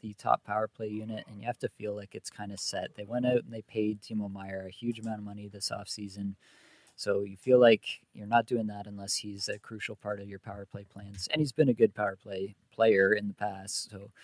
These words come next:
that would make sense. Obviously, Jack Hughes, the franchise, he's gonna be there.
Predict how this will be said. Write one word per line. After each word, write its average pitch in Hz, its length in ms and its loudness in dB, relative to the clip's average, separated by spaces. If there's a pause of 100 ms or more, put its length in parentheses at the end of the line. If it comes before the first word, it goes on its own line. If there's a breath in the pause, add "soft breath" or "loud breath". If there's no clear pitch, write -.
(260 soft breath)
that 123 80 2
would 123 120 6
make 117 160 4
sense. 110 420 4
Obviously, 120 460 8
Jack 110 260 2
Hughes, 104 420 -6
the - 60 -14
franchise, 101 640 -6
he's 107 180 -12
gonna 107 180 -8
be 104 160 -6
there. 98 380 2